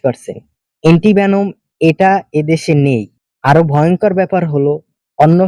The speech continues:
সাপ সাধারণ নিজেরা আক্রান্ত হলে কিংবা সরাসরি কারো সামনে পড়লে ছোবল দেয়, অন্যথা কামড় দিতে আসে না, বরং পালিয়ে যাওয়ার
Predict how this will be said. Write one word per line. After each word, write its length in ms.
সাপ 320
সাধারণ 520
নিজেরা 340
আক্রান্ত 420
হলে 320
কিংবা 500
সরাসরি 640
কারো 180
সামনে 340
পড়লে 400
ছোবল 320
দেয়, 180
অন্যথা 420
কামড় 460
দিতে 240
আসে 280
না, 140
বরং 260
পালিয়ে 400
যাওয়ার 340